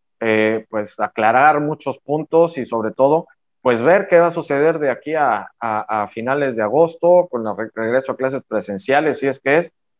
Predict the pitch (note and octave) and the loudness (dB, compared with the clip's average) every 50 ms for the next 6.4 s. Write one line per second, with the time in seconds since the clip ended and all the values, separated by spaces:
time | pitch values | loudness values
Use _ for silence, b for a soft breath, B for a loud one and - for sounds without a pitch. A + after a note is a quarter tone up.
0 | _ - C3 C#3+ D#3+ E3 D#3+ B2 B2 B2 A#2+ G#2+ - - A#2 A2 B2 C#3+ D3+ - | _ -6 -4 -4 -2 0 0 0 0 -2 -2 -4 -2 -2 -2 -2 0 -4 -4 -2
1 | D3+ C#3+ - - C#3 C#3+ C#3+ C#3 - - C#3 C#3+ C#3+ - C3+ A#2+ B2 A2+ A2+ G#2+ | -4 -4 -2 2 2 2 2 2 0 -2 -4 -4 -4 -4 -6 -6 -4 -4 -4 -6
2 | - - C3 C#3 D3 C#3+ - A#2 A2+ A2 G#2+ G#2+ - - A2 G#2+ A#2+ B2+ - C3+ | -2 2 2 2 2 2 0 0 2 2 0 -2 -2 -4 -4 -2 -2 -2 -4 -6
3 | A#2 - - C3+ C#3 C#3 - D3+ C#3+ D3 - - A#2 G#2 G#2 G2+ F#2+ D#2+ - - | -8 -2 -2 -2 -2 0 -2 -4 -6 -6 -6 -8 -4 -4 -2 -2 -4 -4 -8 -10
4 | - F#2+ _ - A2+ A#2 B2+ C3 A#2+ - A#2 A#2+ B2 - B2 G#2 - A2+ - C3 | -12 -12 _ -4 -2 -2 0 -2 -4 -6 -6 -6 -6 -6 -8 -8 -8 -6 -4 -2
5 | B2 A#2 A2 G#2 G2+ - - B2 A2+ G#2+ - - C#3+ C3+ C#3+ C#3 B2 A#2 B2+ C3+ | -2 0 0 0 -2 0 -2 -2 -2 -2 -6 -8 -8 -8 -6 -4 -2 0 2 0
6 | B2+ - G#2 F2 - - _ | 0 0 -6 -10 -10 -12 _